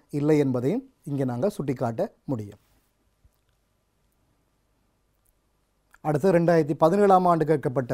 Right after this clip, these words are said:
பகுதி, தொடர்பாடல் செயல்முறைக்கு உரித்தான சில தகவல் தரப்பட்டிருக்கு. இந்த இடைவெளியை நாங்கள் நிரப்ப வேணும். செய்தி அனுப்புபவர், செய்தி பெறுபவர் இருக்கிறார். செய்தி அனுப்புபவர் எண்ணத்தை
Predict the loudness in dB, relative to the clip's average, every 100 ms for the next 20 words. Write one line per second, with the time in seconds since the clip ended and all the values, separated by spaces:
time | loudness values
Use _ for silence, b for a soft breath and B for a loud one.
0 | -8 -10 -10 _ _ _ _ _ _ _
1 | _ _ _ _ _ b b b 4 6
2 | 8 8 8 6 4 4 6 4 2 0
3 | -4 -4 -4 2 2 2 0 0 2 4
4 | 4 4 2 0 -2 -6 -10 -12 _ _
5 | _ _ _ _ _ _ -8 -4 -2 0
6 | 0 -2 _ _ -6 2 4 4 2 0
7 | -2 -2 -4 -4 -6 -12 -12 -20 _ _
8 | _ _ _ _ _ _ _ -10 6 8
9 | 8 6 4 4 4 4 6 4 2 _
10 | _ -6 2 4 4 4 4 4 2 0
11 | -2 -8 -16 -20 _ _ _ _ _ _
12 | _ _ -8 6 6 8 8 6 6 4
13 | 6 4 4 _ _ _ _ -4 0 4
14 | 2 4 6